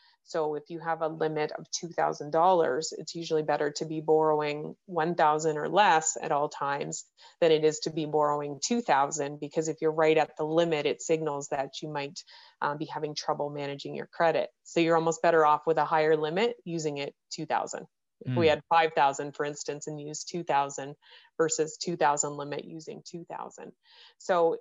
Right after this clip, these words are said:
Speaker 1: it's, um, kind of a black box kind of a thing. You can't figure out everything one for one, but knowing that it exists, knowing that somebody out there, this, um, credit bureau agency, and so Equifax is one of the big companies that, that we have in Canada and the U S,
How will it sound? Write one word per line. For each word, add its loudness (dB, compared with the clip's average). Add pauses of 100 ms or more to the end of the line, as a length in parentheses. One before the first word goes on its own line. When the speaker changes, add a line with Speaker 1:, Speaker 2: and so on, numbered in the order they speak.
Speaker 1:
it's, -6
um, 0
kind -4
of -2
a 2
black 2
box 0
kind 2
of 2
a -6
thing. 4
You -2
can't -2
figure 0
out 2
everything 0
one -6
for -6
one, -8 (320)
but -2
knowing -2
that 0
it 0
exists, -4 (280)
knowing 2
that -2
somebody -4
out -6
there, -6
this, -6
um, -14
credit -6
bureau -6
agency, -10
and -6
so -4
Equifax -6
is -12
one -8
of -10
the -8
big -10 (340)
companies -8
that, -6 (320)
that -8
we -10
have -8
in -10
Canada -6
and -8
the -6
U 0
S, -4